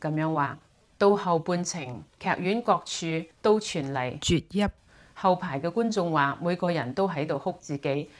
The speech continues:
呢個係我心目中呢十年中國最偉大嘅電影。」影片嘅後半部分出現咗好多當時網絡上流傳嘅豎屏真實影片，俾人非常強烈嘅感情衝擊。劉燁導演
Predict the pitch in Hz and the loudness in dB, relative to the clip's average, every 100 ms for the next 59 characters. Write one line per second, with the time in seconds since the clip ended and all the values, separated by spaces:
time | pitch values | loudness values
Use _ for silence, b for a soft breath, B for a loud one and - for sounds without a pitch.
0 | B 220 220 185 156 139 139 160 185 165 | B -4 0 0 -2 -4 -4 -2 -2 -2
1 | - 185 170 - 196 196 139 151 135 120 | -2 0 0 -2 -4 -2 -6 -6 -8 -10
2 | B B B - 240 226 160 - 165 156 | B B B 0 2 2 0 -2 -2 0
3 | 147 139 147 135 131 139 139 135 131 170 | 0 -2 -2 -4 -4 -4 -4 -4 -6 -8
4 | B B B 175 180 196 170 175 165 143 | B B B -2 -2 0 -2 -2 0 -2
5 | 143 156 151 139 147 135 139 240 196 156 | 0 -2 0 0 0 -4 -2 -2 -2 -2
6 | 147 165 165 139 - 180 180 - - 226 | 0 0 0 -2 2 2 0 -6 0 2
7 | 220 160 135 131 151 139 160 139 127 123 | 2 -2 -2 -2 -2 -2 -4 -4 -4 -8
8 | - 131 131 147 147 B B - - 165 | -8 -8 -4 -4 -6 B B -12 -8 -4
9 | 151 160 123 120 190 185 170 - 135 156 | -4 -6 -8 -4 -2 -2 -4 -4 -6 -6
10 | 143 135 - _ _ _ _ 180 233 214 | -6 -6 -8 _ _ _ _ 2 2 0
11 | 123 120 - _ - 226 220 147 127 156 | -2 -6 -12 _ -2 0 -2 -6 -6 -8
12 | 123 139 139 156 143 135 - 147 - 165 | -6 -6 -4 -4 -4 -4 -6 -8 -8 -6
13 | 160 165 - _ b b b 175 151 156 | -4 -4 -4 _ b b b -2 0 -2
14 | 156 - 160 160 156 160 220 | -2 0 0 0 0 0 -2